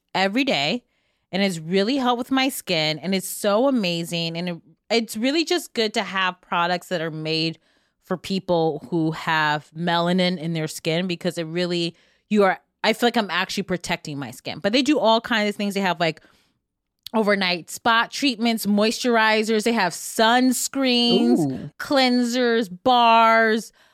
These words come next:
Speaker 1: all the things. So you guys need to go to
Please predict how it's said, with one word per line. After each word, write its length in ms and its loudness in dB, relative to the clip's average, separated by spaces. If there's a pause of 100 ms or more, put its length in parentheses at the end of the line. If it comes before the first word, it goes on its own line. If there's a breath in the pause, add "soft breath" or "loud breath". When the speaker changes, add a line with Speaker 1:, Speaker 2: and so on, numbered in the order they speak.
(240 soft breath)
Speaker 1:
all 320 8
the 100 0
things. 520 -4
So 280 4
you 160 2
guys 380 2
need 100 2
to 80 0
go 400 4
to 600 0